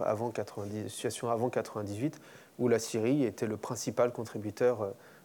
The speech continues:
aux attaques, euh, contre la Turquie, euh, par le, par le P K K. Et, euh,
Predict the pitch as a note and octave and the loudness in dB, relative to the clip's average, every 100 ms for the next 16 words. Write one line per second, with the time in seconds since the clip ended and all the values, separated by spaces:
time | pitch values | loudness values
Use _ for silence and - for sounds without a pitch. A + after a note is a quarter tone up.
0 | - A#2+ G#2+ G#2+ B2 - G#2 A2 - A2 | -2 0 0 0 -2 -2 -4 -4 -10 -8
1 | - G#2 - A#2+ - A#2+ A2 G2 - - | -4 -4 -6 -14 -8 -6 -6 -12 -16 -18
2 | - - - - - - - A#2 A2 G#2+ | -18 -20 -20 -18 -14 -14 -4 2 2 2
3 | G2 A#2 A2 G#2 A2 G2+ - - - - | 0 0 0 0 -6 -8 -12 -18 -20 -20
4 | - - - - - A2 G#2+ G#2+ G#2 | -18 -18 -16 -12 -4 0 2 2 2